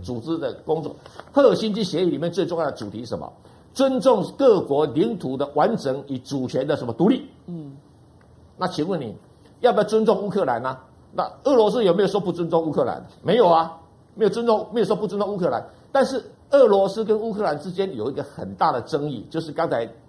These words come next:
Speaker 1: 大家提到的克罗-，克里米亚。克里米亚是在苏联时代本来就是俄罗斯的，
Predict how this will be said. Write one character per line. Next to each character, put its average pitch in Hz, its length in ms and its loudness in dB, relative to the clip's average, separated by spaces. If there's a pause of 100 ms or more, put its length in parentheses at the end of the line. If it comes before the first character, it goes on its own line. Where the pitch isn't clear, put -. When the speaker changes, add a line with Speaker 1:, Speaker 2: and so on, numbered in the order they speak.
(480)
Speaker 1:
大 185 100 0
家 - 100 -2
提 - 180 -8
到 147 100 0
的 120 60 -4
克 190 180 -4
罗-， 123 160 -4 (240)
克 220 100 0
里 147 100 0
米 120 160 -10
亚。 85 120 -10 (800)
克 294 120 2
里 220 140 0
米 240 160 -2
亚 220 120 2
是 196 120 -8
在 220 100 2
苏 254 300 -4
联 160 160 0
时 156 240 -10
代 190 160 0
本 110 260 -6
来 151 100 -4
就 175 120 -4
是 180 140 -12
俄 226 120 2
罗 151 180 2
斯 175 220 -6
的， 123 180 -4